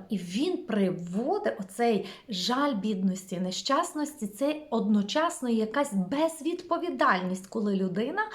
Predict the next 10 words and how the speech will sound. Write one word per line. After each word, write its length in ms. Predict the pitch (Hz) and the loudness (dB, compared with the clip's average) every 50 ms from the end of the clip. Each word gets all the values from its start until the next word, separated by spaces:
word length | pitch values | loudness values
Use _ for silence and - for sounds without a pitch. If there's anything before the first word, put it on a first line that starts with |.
| - - - - | -12 -14 -2 4
довгий 460 | 220 208 247 311 247 208 196 196 214 | 6 6 8 8 6 6 4 2 2
період 500 | 202 208 226 214 202 190 180 170 170 - | 0 0 0 0 0 0 0 -2 -4 -2
часу 260 | - 220 254 311 302 - | 0 0 0 0 -2 -6
в 60 | - - | -14 -12
цьому 300 | - - 202 196 202 180 | -4 0 2 2 2 2
залипає, 680 | 175 185 175 180 185 185 - 285 320 392 403 392 403 - - - - | 0 -2 -2 -2 -4 -2 2 2 4 4 4 2 2 0 -6 -10 -4
як 460 | - 196 202 269 240 196 - - - | -2 2 4 4 4 2 0 -2 -2
наслідок 840 | 196 180 196 214 220 330 359 - - 403 403 403 403 415 415 - - - - - - - | 2 2 2 2 2 2 0 -2 -4 -4 -4 -2 -2 -2 -4 -6 -10 -14 -20 -16 -10 -8
вона 420 | 180 185 190 185 180 208 254 294 - | -4 -2 -2 0 0 -2 -2 -2 -4
потрапляє 920 | - - - - 180 170 170 196 185 180 190 202 202 208 208 208 202 202 | -4 -6 -4 -6 -8 -8 -6 -4 -2 -2 0 0 0 0 -2 -2 -2 -4